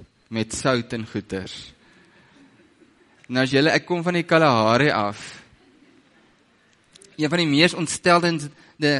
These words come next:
oomblikke wat ek my ma op die telefoon gehoor het, is toe ek vir haar gesê het, "My vleis is op." My ma het gesê, "Hou net vas, ek bel nou terug." <laughs> Ja, ja.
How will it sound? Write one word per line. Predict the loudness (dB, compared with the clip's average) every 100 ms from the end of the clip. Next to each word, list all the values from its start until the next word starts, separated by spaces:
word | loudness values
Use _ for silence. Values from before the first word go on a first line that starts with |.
| -4 -2
oomblikke | 0 6 6 6 4 4
wat | 2
ek | 0
my | 0
ma | 2 4 4
op | 2
die |
telefoon | 2 2 2 -2 -4
gehoor | -2 2 2
het, | 0 -6 -16 -6
is |
toe | -6
ek | -2
vir | -2
haar | 2
gesê | 0
het, | 0
"My | -6
vleis | -2 -2 -2
is | -8
op." | -12 -14 -18 -20 _ _ -20 -20 -20 -20 -20 -20 -8
My | -4
ma | 2 4
het | 4
gesê, | 2 0 4 8
"Hou | 8 6
net | 2 2
vas, | 2 2
ek | 0 -2
bel | 4 6 6
nou | 4 2
terug." | 4 2 2 -2 -4
<laughs> | -4
Ja, | 0 2
ja. | 4 4